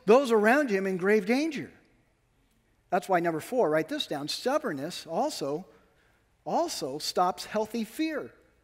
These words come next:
Stubbornness stops healthy fear. Look at verses fourteen through sixteen. "Therefore they called out to the Lord." Who are, who's they? It's the fishermen.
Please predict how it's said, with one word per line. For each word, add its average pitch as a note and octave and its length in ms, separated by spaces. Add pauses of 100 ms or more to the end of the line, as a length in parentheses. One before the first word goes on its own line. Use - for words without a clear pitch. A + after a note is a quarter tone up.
(880)
Stubbornness B3 480
stops F#3+ 300
healthy D#3+ 260
fear. C4 480 (120)
Look G3 120
at F3 80
verses E3+ 260
fourteen E3 340
through D#3 120
sixteen. A2 520 (1120)
"Therefore G#3 360
they F#3 120
called F#3+ 300
out F3+ 180
to F3+ 100
the F3 100
Lord." G3+ 400 (540)
Who G3+ 140
are, G3 120
who's F3+ 280
they? B2+ 320
It's D#3+ 140
the G#3 80
fishermen. E3+ 420